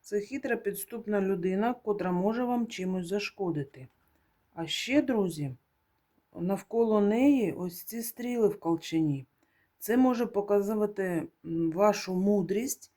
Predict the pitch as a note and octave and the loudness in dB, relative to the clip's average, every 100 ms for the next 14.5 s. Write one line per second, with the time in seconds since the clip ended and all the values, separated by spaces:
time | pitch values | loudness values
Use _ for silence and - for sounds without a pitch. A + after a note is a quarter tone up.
0 | _ _ _ - - G#3 F3+ E3 F3+ G3+ | _ _ _ -8 2 2 2 -4 -2 2
1 | G#3+ F#3+ E3 D#3 D#3+ G#3 G3 - - D#3+ | 4 4 0 -4 4 4 4 -2 -8 -6
2 | D3+ - - G#3 F#3 - F3 G3 F#3 - | -6 -6 0 2 0 -2 0 2 2 -4
3 | A3 A3 B3+ C#4+ _ _ _ _ _ _ | -10 -10 -8 -8 _ _ _ _ _ _
4 | E3+ G3+ F3 F#3 F3+ A3+ C4+ C4+ - _ | -4 -2 0 -4 -6 -2 0 0 -2 _
5 | _ _ _ _ _ _ _ _ _ E3 | _ _ _ _ _ _ _ _ _ -10
6 | E3 E3+ F#3+ F3 E3 G#3+ C#4 - - F3 | -2 2 4 4 2 2 0 -4 -10 -6
7 | F3+ E3 F3 E3+ A3+ A3+ G#3 G#3 G#3 G3+ | -4 -4 -8 -10 -8 0 0 0 0 -2
8 | - _ _ _ _ E3+ G#3 G3 E3 D#3+ | -2 _ _ _ _ -2 0 4 2 2
9 | - E3 D3 D#3 G3+ G#3 A3+ - F3 F3+ | -4 -12 -10 -4 -2 0 -2 -6 -4 0
10 | E3 C#3+ C#3 B2+ _ _ _ _ _ _ | 0 -2 -8 -10 _ _ _ _ _ _
11 | _ _ _ _ _ _ - D#3+ E3+ G3+ | _ _ _ _ _ _ -18 -6 0 4
12 | G#3 A3 A3+ A3 G#3+ G#3 G3 F3+ E3 D#3 | 4 2 0 -4 2 2 4 2 0 -2
13 | D#3 F#3+ G3 A#3 A#3+ - G3 F3+ F3 _ | -2 -2 0 0 -2 -4 -4 -4 -8 _
14 | _ _ _ _ - | _ _ _ _ -14